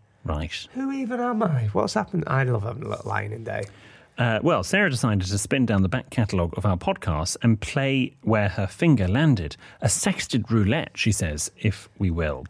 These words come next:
Speaker 1: It landed on the one with the vabbing dilemma, which is a classic.
Speaker 2: Mm.
Speaker 1: During the vabbing story, my twenty-four-year-old son came in and said, "Mother, I couldn't help overhearing what you have been listening to, and I don't think it's right for you. It's too rude."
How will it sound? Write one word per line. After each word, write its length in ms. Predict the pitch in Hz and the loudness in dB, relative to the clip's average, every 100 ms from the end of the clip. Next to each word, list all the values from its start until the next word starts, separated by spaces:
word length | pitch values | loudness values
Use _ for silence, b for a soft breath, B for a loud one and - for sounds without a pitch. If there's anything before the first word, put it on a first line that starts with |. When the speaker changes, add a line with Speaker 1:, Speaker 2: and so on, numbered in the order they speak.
| B B B - | B B B -2
Speaker 1:
It 140 | 123 | 2
landed 300 | 175 247 170 | 4 4 2
on 140 | 127 | 2
the 80 | 117 | 2
one 300 | 110 117 113 107 | 2 2 2 2
with 200 | 123 110 | 0 2
the 160 | 120 110 | 2 2
vabbing 460 | 135 170 120 90 | 2 0 0 0
dilemma, 360 | 85 87 78 117 | -2 -2 0 2
which 220 | 120 104 | 2 2
is 100 | 110 | 0
a 60 | 110 | -2
classic. 580 | - 165 - - - - | 0 0 0 -8 -12 -4
Speaker 2:
Mm. 340 | 143 131 110 | 0 0 0
Speaker 1:
During 240 | - 240 240 | 0 2 4
the 60 | |
vabbing 340 | 131 143 135 107 | 2 0 0 0
story, 380 | - 160 120 92 | 2 2 4 4
my 260 | 104 127 - - | 2 2 -2 0
twenty-four-year-old 680 | 202 - 143 113 101 110 | 0 2 2 2 2 2
son 380 | - 214 208 123 | 0 2 4 4
came 260 | - 101 92 | 2 0 2
in 100 | 101 | 2
and 140 | 117 | 2
said, 240 | - 147 | 2 2
"Mother, 400 | 123 202 165 76 - | 4 4 2 -4 -6
I 60 | - | -6
couldn't 280 | 135 285 151 | 0 2 2
help 240 | 135 123 131 | 2 0 0
overhearing 500 | 120 107 135 101 101 | 0 2 0 0 2
what 140 | 131 | 2
you 80 | 127 | 2
have 100 | 117 | 2
been 160 | 120 123 | 4 4
listening 280 | 190 - | 4 2
to, 120 | 95 98 | 2 2
and 100 | 107 | 4
I 80 | |
don't 260 | 120 160 220 | 6 4 4
think 140 | 175 151 | 4 2
it's 120 | 123 | 4
right 280 | 135 175 - | 2 0 0
for 60 | |
you. 160 | - 73 | 0 0
It's 220 | 117 - | -2 -4
too 300 | - - 165 | -2 0 0
rude." 520 | 135 135 147 82 65 | 4 4 4 2 -2